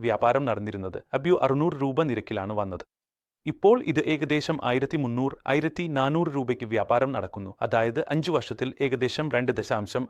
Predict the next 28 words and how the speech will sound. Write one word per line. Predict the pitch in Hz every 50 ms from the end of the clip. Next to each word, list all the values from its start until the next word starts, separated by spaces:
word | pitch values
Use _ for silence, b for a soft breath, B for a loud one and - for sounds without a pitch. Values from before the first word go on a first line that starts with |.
| -
അഞ്ച് | 135 139 - 135
മുതൽ | 131 117 123 120 120 120
മൂന്ന് | 135 156 170 190 165
ഇരട്ടിയോളം | 117 117 - - 151 135 131 139 139 135 120
ലാഭം. | 104 87 - - - _ _ _ _ _ _ _ _ _ _ _ _
അങ്ങനെ | - 143 156 180 202 196 185
തന്നെ | 156 131 120 127
ബിഗാജി | 120 117 110 98 123 127 120 127 131 -
ഫുഡ്സ്, | - 107 - - - - _ _ 120
ഡിമാർട്ട്, | 127 127 123 113 113 - - 113 110 - _ -
അവന്യൂ, | 110 113 117 120 127 147 151 - - -
സൂപ്പർമാർട്ട് | - 170 160 - 180 170 165 156 156 - - 127 127
തുടങ്ങിയ | 113 107 104 110 131
നിരവധി | 139 135 117 113 120 127 - 160 156 120
ഉദാഹരണങ്ങൾ | 104 104 95 92 110 101 101 104 120 127 - -
ഉണ്ട്. | 95 - - - _ _ _ _ _ _ _ _ _ _ _ _ _ _ _ _ _ _ -
ഉം. | 110 104 92 76 - _ _ _ _ _ _ _ _ _ _ _ _ _ _ _ _ _ _ _ _ _ _ _ _ _ _ _ _ _ _ _ _ _ _ _ _
അർത്ഥം, | 123 - - - 190 202 208 196 - -
കഴിഞ്ഞ | 147 147 156 165 175 - 120
അഞ്ചു | 127 143 170
വർഷത്തിൽ | 156 135 120 - - 127 - 143 143
കുറഞ്ഞത് | - 117 101 98 98 92 95 110 117 127
മൂന്ന് | 147 160 175 180
മുതൽ | 156 123 110 107 110 110
നാല് | 104 101 107 131 139 -
ഇരട്ടിയോളം | 123 127 127 - 156 147 131 131 139 135 120
ലാഭം | 104 92 87 - 131 139 123
ലഭിച്ച | 104 92 98 - -